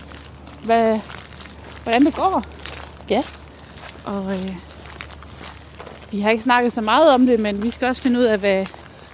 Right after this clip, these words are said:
Speaker 1: vi vil videre frem her med podcasten, og vi i foråret skal i gang med at lave nogle nye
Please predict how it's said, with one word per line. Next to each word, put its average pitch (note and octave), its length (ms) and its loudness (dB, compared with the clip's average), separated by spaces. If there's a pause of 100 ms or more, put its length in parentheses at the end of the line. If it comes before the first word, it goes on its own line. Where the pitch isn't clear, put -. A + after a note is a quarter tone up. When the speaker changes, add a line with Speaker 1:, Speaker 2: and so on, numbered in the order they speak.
(280)
Speaker 1:
vi A3+ 80 2
vil G#3+ 280 6
videre E4+ 300 6
frem - 300 -6
her G3+ 140 -4
med F3+ 140 -2
podcasten, F#3+ 720 -4
og F3+ 200 -2 (1120)
vi G3 160 0 (600)
i G#3 80 -6
foråret A3 360 4
skal - 120 -2
i F#3+ 100 -4
gang G#3 140 -2
med G3 80 0
at F#3+ 100 -2
lave G3+ 160 0
nogle G3+ 160 2
nye B3+ 240 8